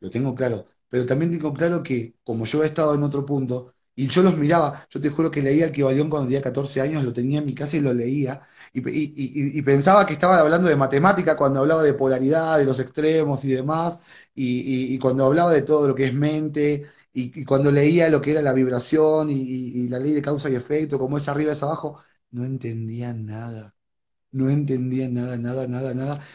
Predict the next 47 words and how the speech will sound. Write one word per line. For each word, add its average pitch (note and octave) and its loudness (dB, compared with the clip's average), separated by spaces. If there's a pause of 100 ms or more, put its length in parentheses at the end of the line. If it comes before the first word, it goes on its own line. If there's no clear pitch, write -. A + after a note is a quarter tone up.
Y A2 -8
estaba D#3+ 4
totalmente E3+ 2
sumergido C#3 -2
en E3+ 0
la C#3+ 0
oscuridad C#3 2
y D#3+ 2
del C3 -2
dolor C3+ -2 (420)
de, A2+ -2 (260)
de, G#2+ -4
de A#2 -6
haber, C3 -2
de A#2+ -6
sentir C3 -2
que D3+ -2
como B2 -2
que, A2+ -6
¿por B2 -4
qué D#3 2
otros D#3 2
tenían, D3 -2 (300)
por A#2 -8
qué E3 2
otros F#3 2
tenían D#3+ 0
la, A2+ -4 (240)
las A#2 -8
cosas D#3 -4
que C#3+ -4
tenían C#3+ 0
y D3 0
yo C#3+ -2
no D3 0
lo, B2+ -2
no C#3 -2
lo D3 0
tenía? D#3 -2 (240)
¿Por C3+ -4
qué D#3+ 2
yo F3+ 2
tenía D#3+ 0
este D#3+ -2
potencial C3 0
que D3 -2
tengo E3 -2